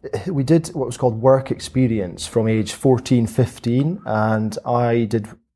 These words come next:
my first one with a vet. Um, I, uh, I wor-, I wanted to work with animals, um, so I did the first one, I think, age fourteen with a vet, and then the second one, age fifteen, I did with a helicopter company. That's when I got the bug and thought, "Wow,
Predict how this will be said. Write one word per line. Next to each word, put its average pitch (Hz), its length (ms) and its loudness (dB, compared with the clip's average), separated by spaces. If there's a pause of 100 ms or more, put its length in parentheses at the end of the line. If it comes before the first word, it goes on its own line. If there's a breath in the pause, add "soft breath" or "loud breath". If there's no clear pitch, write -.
(300)
my 110 120 0
first 143 380 0
one 113 140 0
with 107 120 -6
a 104 60 -2
vet. 107 480 0 (360)
Um, 107 480 0
I, 104 200 -4 (160)
uh, 139 100 -6 (240)
I 120 80 2
wor-, 123 320 4
I 127 80 0
wanted 117 220 0
to 120 80 -4
work 113 140 2
with 107 100 -6
animals, 143 500 4 (480 loud breath)
um, 117 580 6 (220)
so 123 160 2
I 120 60 4
did 110 120 -2
the 110 60 -4
first 135 280 4
one, 117 100 0
I 107 40 0
think, 117 120 -2
age 117 140 -2
fourteen 113 360 -2
with 107 140 -2
a 98 40 -4
vet, 120 420 4
and 107 200 0
then 107 240 2
the 104 60 -4
second 120 360 2
one, 107 100 -2
age 104 140 -4
fifteen, 123 340 -2
I 101 60 -2
did 98 120 -4
with 92 100 -8
a 95 40 -4
helicopter 110 500 -2
company. 92 480 -8 (320)
That's 110 260 4
when 98 80 0
I 95 60 0
got 95 160 0
the 90 60 -8
bug 80 420 2
and 92 140 -12
thought, 92 260 -2
"Wow, 95 340 0